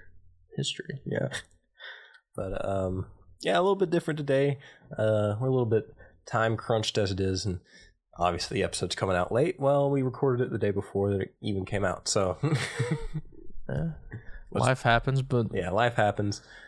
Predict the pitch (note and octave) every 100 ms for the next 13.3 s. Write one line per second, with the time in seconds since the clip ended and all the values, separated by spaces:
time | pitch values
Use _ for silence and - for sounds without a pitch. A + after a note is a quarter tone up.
0 | - C#3 C3 B2+ A#2 - B2+ G#2+ F#2+ G#2
1 | G#2+ G2+ - G#2+ G2 G#2 G2 F#2+ - -
2 | - - - E2+ - F#2 F2+ F2+ - F2
3 | F2+ - - - - - - F#2 - -
4 | - F2 F2 - - F2 E2+ E2+ E2+ -
5 | E2+ F2+ - - - - - - - -
6 | F2+ - - E2+ F2 G2+ G2 F#2+ F2+ F2
7 | F2 F#2 F2 E2+ F2+ F#2 G2 - F#2 F2
8 | E2+ - - - - - - - G2 F#2
9 | F2+ F2 F2+ E2+ E2+ E2 - - - -
10 | C3 A#2+ A2+ A2+ A2+ - A2+ A2+ A2 A2
11 | A2 - - - - G2+ - _ _ -
12 | - - _ - E3+ - - B2+ B2 B2
13 | B2 A#2+